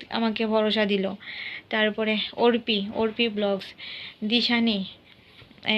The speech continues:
সরি, দিশানি না, উম, দিশা, হ্যাঁ, উম, এরপরে রাজিয়া, তারপরে শ্বশুর বৌমা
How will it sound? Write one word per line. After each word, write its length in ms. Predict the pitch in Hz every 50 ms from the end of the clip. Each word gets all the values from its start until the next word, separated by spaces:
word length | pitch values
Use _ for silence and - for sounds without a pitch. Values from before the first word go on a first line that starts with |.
| 214 220
সরি, 200 | 214 262 240 226
দিশানি 360 | 208 233 226 240 233 220 208 196
না, 120 | 196 196 196 -
উম, 180 | - 196 196 190 190
দিশা, 360 | 190 226 226 - - 240 220 196 185 190 - - - - - - - - - - -
হ্যাঁ, 320 | 226 226 226 220 208 202 202 190 185 - - - - - - 233 -
উম, 220 | - 208 208 208 214
এরপরে 520 | 208 196 196 190 190 208 214 208 214 208 208 202 202 - - - - - - - - - - - - - -
রাজিয়া, 520 | - 220 214 214 220 208 240 247 240 226 208 190 190 - - - - - - - - - - _ _ - _
তারপরে 360 | - 214 208 208 208 214 214 220
শ্বশুর 320 | 208 - 240 226 240 233 214
বৌমা 340 | 214 220 226 226 226 226